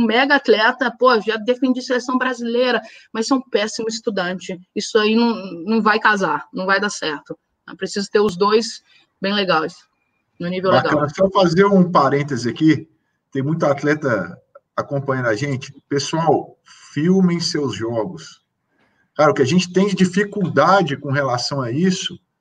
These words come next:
Speaker 2: eu falo assim, não só
Speaker 1: Isso.
Speaker 2: pro, pro lado universitário, mas, por exemplo, hoje eu tô fora do país,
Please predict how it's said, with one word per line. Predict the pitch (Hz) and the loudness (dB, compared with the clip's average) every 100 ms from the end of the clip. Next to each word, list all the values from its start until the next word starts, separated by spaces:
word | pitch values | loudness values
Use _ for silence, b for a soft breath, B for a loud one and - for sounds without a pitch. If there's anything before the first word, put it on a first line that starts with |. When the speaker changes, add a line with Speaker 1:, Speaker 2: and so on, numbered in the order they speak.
| _ _ _ _ - | _ _ _ _ -12
Speaker 2:
eu | 113 | -6
falo | 160 180 | -2 0
assim, | 180 175 160 151 | 0 0 0 0
não | 196 | -2
só | 254 - 185 214 | -2 0 2 2
Speaker 1:
Isso. | 196 | 0
Speaker 2:
pro, | 170 151 135 123 117 107 - | -2 0 0 -2 -2 -4 -4
pro | 147 139 | -2 2
lado | 135 160 160 | 4 4 2
universitário, | 151 143 143 - - 156 190 156 - | 0 0 -2 -2 0 4 4 2 -4
mas, | 139 | -8
por | - 165 | -4 -2
exemplo, | 135 127 127 | 0 -2 -2
hoje | 131 147 | -2 -2
eu | 175 | -2
tô | 175 | -6
fora | 175 175 170 | -4 -4 -2
do | 160 | -2
país, | 160 135 139 196 - | 0 0 0 -2 -4